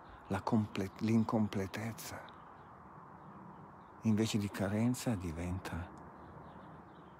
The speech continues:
omissione, diventa: che cosa io non sto mettendo nel mondo?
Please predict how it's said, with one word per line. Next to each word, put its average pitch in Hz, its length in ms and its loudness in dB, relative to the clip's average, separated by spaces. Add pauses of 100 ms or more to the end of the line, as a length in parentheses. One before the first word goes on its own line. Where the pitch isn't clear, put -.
(1000)
omissione, 113 1160 8 (440)
diventa: 110 680 6 (520)
che - 180 0
cosa 165 380 4
io 107 220 6
non 95 140 6
sto - 160 0
mettendo 92 440 2
nel 90 200 2
mondo? 90 680 0